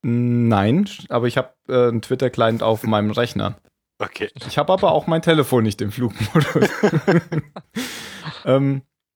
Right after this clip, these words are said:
Speaker 1: in Twitter flog eben vorbei, äh, oder andersrum, wir haben uns ja beim letzten Mal, ähm, letzte Staffel, letzte Folge, kurz unterhalten, dass, äh, Jack ein Lied von Nirvana hört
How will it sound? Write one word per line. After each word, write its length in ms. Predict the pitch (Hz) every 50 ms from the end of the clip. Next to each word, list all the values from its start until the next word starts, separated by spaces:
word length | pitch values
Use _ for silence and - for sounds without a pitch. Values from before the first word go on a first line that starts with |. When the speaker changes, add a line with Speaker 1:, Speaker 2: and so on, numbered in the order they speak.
| _ _ _ _ _ _ _ _ _ _ _ _ _ -
Speaker 1:
in 120 | - 127
Twitter 260 | 127 143 151 - 190 185
flog 260 | - 170 160 151 -
eben 220 | - 151 151 165
vorbei, 680 | 160 - 151 143 147 135 123 123 139 151 160 165 180 -
äh, 160 | - 156 143 139
oder 200 | 127 139 123 120
andersrum, 340 | 131 156 175 - 196 185
wir 60 | 160 143
haben 120 | 135 147
uns 120 | 151 147
ja 60 | - 139
beim 160 | 131 127 120
letzten 280 | 127 143 - - -
Mal, 440 | 185 180 190 185 185 190 202 220 - _
ähm, 420 | - 139 135 139 139 139 139 135 135 _ _ _ _ -
letzte 320 | - 135 143 - - 151
Staffel, 300 | 139 - 135 127 - 139 120
letzte 260 | 110 104 - - -
Folge, 560 | - - 117 135 165 196 214 208 - - 101 _ _ _ _ _ _ _ _ _ _ _ _ _ _ _
kurz 240 | - - 160 170 -
unterhalten, 680 | 156 147 127 131 113 107 107 127 147 147 - 196 190 180
dass, 400 | 139 131 123 - - - - _ _ _ -
äh, 300 | 123 123 127 123 123 - -
Jack 380 | - 139 170 - - - _ _ _ _ _ -
ein 360 | - 123 131 135 139 139 - _ _ _ _
Lied 380 | - 147 120 131 147 175 - -
von 360 | - - 127 127 139 151 135
Nirvana 500 | 123 120 110 107 110 127 165 196 202 185
hört 320 | 156 160 170 220 - -